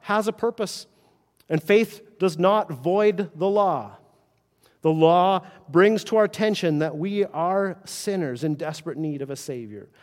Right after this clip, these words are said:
The law brings to our attention that we, like everyone else, have fallen short of the glory of God.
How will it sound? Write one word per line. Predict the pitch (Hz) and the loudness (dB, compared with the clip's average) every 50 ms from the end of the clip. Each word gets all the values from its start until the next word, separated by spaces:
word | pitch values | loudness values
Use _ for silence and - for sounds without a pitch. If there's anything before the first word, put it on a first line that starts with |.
| - - - - - | -20 -20 -20 -10 -2
The | 165 | 0
law | 165 175 175 180 185 185 | 2 2 2 2 2 0
brings | 165 139 160 175 190 208 214 220 214 214 208 - | 0 2 2 2 4 4 4 2 2 0 -2 -4
to | - 226 | -4 -2
our | 208 196 196 | 0 0 0
attention | 190 196 - 214 202 196 185 - - 165 151 | -2 -4 -6 -6 -4 -4 -4 -4 -4 -2 -2
that | 147 147 - | -2 -4 -4
we, | 147 165 180 190 196 202 202 185 - - _ _ _ _ _ _ _ _ _ _ _ _ _ - | -6 -8 -8 -6 -6 -6 -8 -10 -14 -20 _ _ _ _ _ _ _ _ _ _ _ _ _ -4
like | 139 160 175 185 185 - | 2 2 2 2 2 -2
everyone | - 175 165 196 190 175 175 175 | -4 -2 0 0 2 2 2 0
else, | 185 175 165 - | 0 -2 -4 -6
have | - 156 - | -8 -8 -6
fallen | - 180 170 175 180 175 160 | -4 -2 -2 0 0 0 -2
short | 156 - - - 180 170 131 - - | -2 -4 -6 -6 -4 -4 -4 -6 -10
of | 143 123 | -14 -10
the | 120 139 | -10 -8
glory | 123 131 139 139 135 135 127 120 | -8 -6 -6 -4 -4 -4 -6 -6
of | 117 - | -8 -10
God. | - - 107 90 82 - - | -14 -16 -16 -16 -16 -20 -20